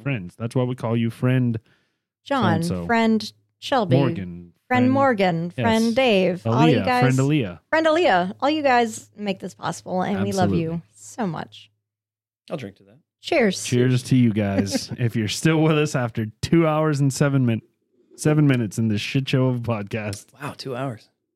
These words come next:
Speaker 1: I
Speaker 2: Wow,
Speaker 1: think we're
Speaker 2: that's all right. My Wonder segment next week is super interesting. I've already started the research on it. You guys are gonna love it.
Speaker 1: All right.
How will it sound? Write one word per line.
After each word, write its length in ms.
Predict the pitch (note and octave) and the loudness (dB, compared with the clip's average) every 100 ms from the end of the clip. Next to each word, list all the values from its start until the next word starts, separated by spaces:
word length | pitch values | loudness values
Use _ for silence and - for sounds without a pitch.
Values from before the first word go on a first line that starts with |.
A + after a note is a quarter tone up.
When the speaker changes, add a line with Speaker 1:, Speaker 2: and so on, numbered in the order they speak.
| _ | _
Speaker 1:
I 100 | G#2+ | -2
Speaker 2:
Wow, 120 | G3 | 2
Speaker 1:
think 120 | F#3 A#2+ | 2 4
we're 120 | A#2+ | 4
Speaker 2:
that's 200 | A#3+ A#3+ | 4 2
all 80 | C4+ | 4
right. 220 | A#3+ G#3 | 4 4
My 200 | B3+ B3 | 4 4
Wonder 260 | C4+ B3+ | 4 2
segment 320 | B3 A#3 G#3+ G#3 | 2 2 2 2
next 240 | G3 - | 0 0
week 140 | F3+ | -2
is 120 | F#3 - | -2 -4
super 400 | - F3+ - E3+ | -4 -6 -6 -6
interesting. 460 | F3 E3+ - F#3+ | -6 -6 -4 -2
I've 80 | F3+ | 0
already 220 | E3 F3 | 0 0
started 240 | F3+ F#3 F3+ | 0 -2 0
the 40 | |
research 340 | G3 G3 G#3 G3+ | -2 -2 -2 0
on 100 | G#3 | 0
it. 100 | G3+ | -2
You 60 | |
guys 220 | - D#3+ | -4 -6
are 40 | - | -6
gonna 240 | B1+ G#1+ | -14 -12
love 180 | - A#1+ | -10 -8
it. 120 | - _ _ _ _ _ _ _ _ F2+ | -10 _ _ _ _ _ _ _ _ -8
Speaker 1:
All 80 | |
right. 360 | F2+ F#2 G2+ | -4 -2 -2